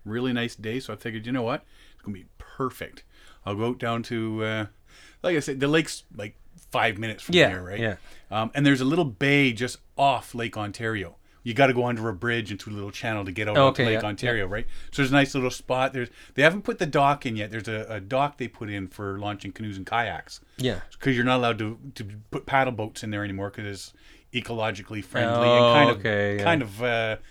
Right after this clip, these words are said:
Speaker 1: shallower.
Speaker 2: Yeah.
Speaker 1: Now they haven't been
Speaker 2: But
Speaker 1: dredging,
Speaker 2: you
Speaker 1: I
Speaker 2: can
Speaker 1: guess.
Speaker 2: still, so you can't
Speaker 1: So you can get your canoes and kayaks
Speaker 2: That's
Speaker 1: in there,
Speaker 2: it.
Speaker 1: but you couldn't get a, a motorboat.
Speaker 2: Yeah.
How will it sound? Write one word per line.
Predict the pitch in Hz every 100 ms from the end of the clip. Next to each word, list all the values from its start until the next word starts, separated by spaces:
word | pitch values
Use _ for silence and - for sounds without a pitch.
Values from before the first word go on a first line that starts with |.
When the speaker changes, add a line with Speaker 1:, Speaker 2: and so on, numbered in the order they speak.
| - -
Speaker 1:
shallower. | - - 127 123 131 131 143 151 -
Speaker 2:
Yeah. | 120 107 -
Speaker 1:
Now | 117 127
they | 123
haven't | 120 113
been | 107 104 101 95
Speaker 2:
But |
Speaker 1:
dredging, | 92 131 -
Speaker 2:
you | 139
Speaker 1:
I |
Speaker 2:
can | 151 139
Speaker 1:
guess. | 120
Speaker 2:
still, | - 147 131 123 123 - -
so | 139 156
you | 131 131
can't | - 143
Speaker 1:
So |
you | 170
can | 190
get | 220
your | 156 135
canoes | 160 160 151 139
and | 127
kayaks | 135 147 160
Speaker 2:
That's | 123
Speaker 1:
in | 143
there, | 143
Speaker 2:
it. | 139
Speaker 1:
but | 127
you | -
couldn't | 151 139
get | 123
a, | 101 -
a | 123
motorboat. | 113 110 92 87 - -
Speaker 2:
Yeah. | 123 104